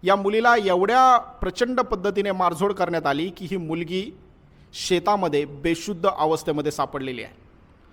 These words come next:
मात्र महामानव डॉक्टर बाबासाहेब आंबेडकर ज्यांनी भारताचं संविधान लिहिलं, संविधानाच्या माध्यमातून स्वातंत्र्य, समता, बंधुता, न्याय, प्रत्येक व्यक्तीला समान अधिकार देण्यात आले, त्यांच्याच जयंतीच्या दिवशी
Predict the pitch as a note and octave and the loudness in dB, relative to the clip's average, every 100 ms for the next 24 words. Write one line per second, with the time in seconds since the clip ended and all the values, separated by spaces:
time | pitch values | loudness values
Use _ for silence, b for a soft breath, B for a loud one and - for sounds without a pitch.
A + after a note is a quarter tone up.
0 | b b F#3 G3+ A#3 G3+ A3 A#3 B3 A3+ | b b 0 2 2 2 2 4 4 2
1 | A3 G#3 F#3 F#3+ F#3+ F3 E3+ F3 G#3 F#3 | -2 0 0 0 -2 0 0 0 0 0
2 | F3+ F3+ F#3 - D3+ D3+ F3 F3+ - D3 | -2 0 -2 -2 -4 -2 -4 -4 -6 -2
3 | E3 F#3 F3 E3 F3+ D#3+ D#3+ E3 E3+ F3 | 0 0 0 -2 -4 -4 -4 -2 -2 -2
4 | F#3+ F3+ D#3 D#3 E3+ E3 F3+ - D3 F3+ | -2 -2 -2 -2 -2 -2 -6 -6 -4 -4
5 | F#3 F#3 E3+ E3 F3 C#3+ D3 E3+ F3 E3 | -6 -8 -8 -4 -4 -4 -4 -2 -2 -2
6 | C#3 D#3 F3+ - B B B - F#3 F3+ | 0 0 -2 -6 B B B -6 -4 -4
7 | - A3 G#3+ F3+ - G3 F#3 F#3 G3+ - | -2 -4 -2 -8 -8 -4 0 2 0 -4
8 | - E3+ F#3 G#3+ G#3 D3+ D#3+ E3+ G3+ G3+ | -4 -2 2 0 0 0 0 0 0 0
9 | E3 D3 D3 C#3 B2+ B2 - - B B | -2 -2 -2 -2 -4 -6 -10 -20 B B
10 | B B - - E3+ F3+ D#3+ A#3+ G#3 - | B B -20 -4 0 2 2 -2 -2 -8
11 | - - F3 F#3 F#3 F#3 D#3+ D3 C#3+ - | -18 -4 -2 -2 -4 -2 -2 -2 -4 -4
12 | D3 | -8